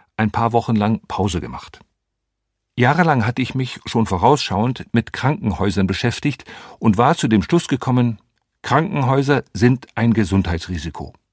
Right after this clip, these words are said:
Aber darüber habe ich mich natürlich auch schon hinweggesetzt. Wenn ich mir unseren gegenwärtigen politischen Laden so anschaue, dann muss man gar nichts mehr wissen. Ich habe mir immer gesagt, wer in seinem kurzen Leben nie etwas Dummes sagen will,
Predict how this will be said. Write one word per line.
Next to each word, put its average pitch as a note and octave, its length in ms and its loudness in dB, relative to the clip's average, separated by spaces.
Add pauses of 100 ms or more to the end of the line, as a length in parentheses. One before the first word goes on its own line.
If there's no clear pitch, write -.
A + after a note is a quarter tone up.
(480)
Aber F#2+ 200 2
darüber A2 380 4
habe A#2 160 2
ich F#2 80 0
mich A2+ 120 2
natürlich G#2+ 380 0
auch A#2+ 160 2
schon E2 160 -4
hinweggesetzt. D#2+ 680 -6 (880)
Wenn C#3 100 0
ich D#3+ 140 0
mir F3 140 2
unseren B2+ 340 2
gegenwärtigen B2+ 640 2
politischen A2 500 0
Laden G#2+ 320 2
so A2 120 2
anschaue, B2+ 500 0 (420)
dann G#2+ 160 4
muss B2+ 280 0
man A#2 260 0
gar B2+ 260 0
nichts - 220 0
mehr D#2 100 -6
wissen. - 280 -12 (500)
Ich A#2+ 120 -2
habe F3 140 2
mir - 80 0
immer G#3 160 4
gesagt, D3+ 400 2 (720)
wer C3+ 180 2
in D3 80 -2
seinem C3+ 240 0
kurzen E3+ 360 0
Leben B2 280 2
nie D3+ 220 4
etwas - 320 -4
Dummes F3+ 260 2
sagen E2 280 -4
will, E2 200 -4